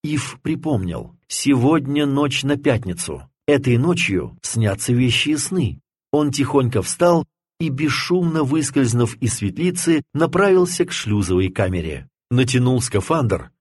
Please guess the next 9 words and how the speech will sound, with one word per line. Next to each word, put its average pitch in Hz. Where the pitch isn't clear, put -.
и 190
выбрался 160
наружу. 95
Порыв 113
ветра 104
сбил 160
его 139
с -
ног, 101